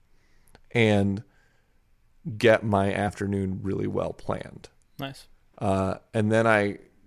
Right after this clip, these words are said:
Speaker 1: come back. Like, this is actually a Dan Sheets hot, hot tip.
Speaker 2: Oh, boy.
Speaker 1: Do the easiest thing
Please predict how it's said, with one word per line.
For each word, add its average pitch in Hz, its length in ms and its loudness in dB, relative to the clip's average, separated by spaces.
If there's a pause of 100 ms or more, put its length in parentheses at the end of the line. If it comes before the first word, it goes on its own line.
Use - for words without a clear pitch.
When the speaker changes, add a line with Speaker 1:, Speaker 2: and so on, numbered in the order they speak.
Speaker 1:
come 101 340 0
back. 95 380 0
Like, 107 240 2
this 165 180 2
is 139 100 -2
actually 127 280 4
a 101 40 2
Dan 107 280 2
Sheets - 480 -4
hot, - 500 -4 (160)
hot - 600 -6
tip. - 320 -6 (360)
Speaker 2:
Oh, 120 100 -8
boy. 101 220 -10 (760)
Speaker 1:
Do 123 260 4
the 139 220 -2
easiest 127 500 -2
thing 101 360 -2